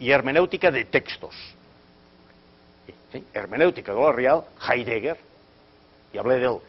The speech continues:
Dasein, eh, el ser humano como el lugar donde, el lugar histórico, donde la realidad se manifiesta, y se pone, a, a, él no habla de realidad, eh, él le dice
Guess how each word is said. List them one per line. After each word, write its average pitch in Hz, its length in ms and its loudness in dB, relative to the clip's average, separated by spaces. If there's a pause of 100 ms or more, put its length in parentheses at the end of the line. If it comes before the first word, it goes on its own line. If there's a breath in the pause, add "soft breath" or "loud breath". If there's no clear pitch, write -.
(320)
Dasein, 123 600 0 (680)
eh, 98 140 -12 (100)
el 113 160 -4
ser 156 240 2
humano 139 400 2
como 135 360 2
el 151 140 4
lugar 151 460 4 (200)
donde, 139 520 0 (320)
el 104 60 -12
lugar 147 320 0
histórico, 113 800 -2 (160)
donde 127 460 2 (540 loud breath)
la 135 220 6
realidad 135 540 2
se 123 120 -4
manifiesta, 120 680 -8 (960)
y 101 80 -12
se 110 160 -6
pone, 127 400 0 (180)
a, 110 60 -2
a, - 340 -10 (260 loud breath)
él 127 180 2
no 135 160 2
habla 104 340 2
de 107 180 -4
realidad, 101 640 -4
eh, 101 300 -6
él 110 140 -4
le 110 80 -4
dice - 380 -8